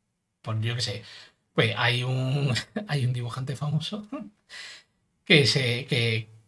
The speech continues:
que quiere que su cuenta sea guay y se ha sacado el, el, la cuenta en,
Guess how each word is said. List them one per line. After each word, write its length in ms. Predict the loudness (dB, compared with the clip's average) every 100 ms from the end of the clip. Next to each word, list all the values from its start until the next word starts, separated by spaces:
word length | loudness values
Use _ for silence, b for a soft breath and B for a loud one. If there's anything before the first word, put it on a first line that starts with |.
| _ -4
que 200 | -4 -2
quiere 200 | -2 -2
que 100 | -2
su 120 | -2
cuenta 220 | -2 0
sea 160 | 2 2
guay 420 | 4 4 4 2
y 160 | 0 2
se 160 | 2
ha 220 | 4 4 2
sacado 520 | -2 -2 0 0 0
el, 640 | 0 0 0 -2 -2 -4
el, 840 | -4 -4 -2 -2 -4 -6 -10 -14 -16
la 200 | -10 -8
cuenta 380 | -6 -4 -2 0
en, 680 | 0 -2 -4 -4 -6 -10